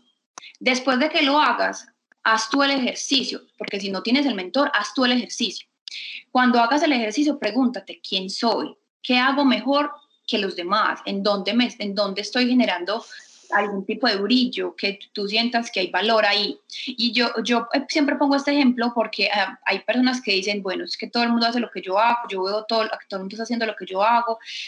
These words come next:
¿dónde puedo diferenciarme?". Y les cuento un ejemplo personal, y nosotros en mi agencia, en la agencia nuestra, encontramos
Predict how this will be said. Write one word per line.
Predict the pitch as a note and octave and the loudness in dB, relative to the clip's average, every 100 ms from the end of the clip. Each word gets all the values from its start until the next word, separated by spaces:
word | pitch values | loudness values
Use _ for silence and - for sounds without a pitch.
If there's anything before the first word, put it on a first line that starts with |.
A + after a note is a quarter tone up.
| - | -16
¿dónde | F#3+ G#3 G3 | -2 0 0
puedo | G3 A#3+ | 0 2
diferenciarme?". | A3+ A3 F3 F#3 B3 G#3+ G#3+ C4+ - - - | 2 0 -2 0 2 2 2 -2 -4 -14 -4
Y | C4 | 2
les | B3+ | 2
cuento | B3+ B3 C#4 | 4 4 6
un | D#4 | 6
ejemplo | D#4 C#4+ D4+ | 6 6 4
personal, | B3+ - F#3 E3+ C4 | 0 -6 -4 -2 0
y | B3 A#3+ | 4 2
nosotros | A3 G#3+ G3+ A#3 C4+ - | 2 -4 -6 -4 -4 -4
en | B3+ A3 A3 | -2 -2 0
mi | G#3+ | 0
agencia, | A#3 C#4+ G#3 G#3 G#3+ A#3+ _ | 2 2 0 -2 -2 -4 _
en | G3+ F#3+ | -8 -4
la | F#3+ | -4
agencia | G3 F#3 A3+ | -4 -2 0
nuestra, | C4 A#3 - A3+ G#3+ | 2 0 -2 -4 -4
encontramos | G3 F#3+ F3+ F#3+ F3 B3 | -6 -8 -2 -2 0 -4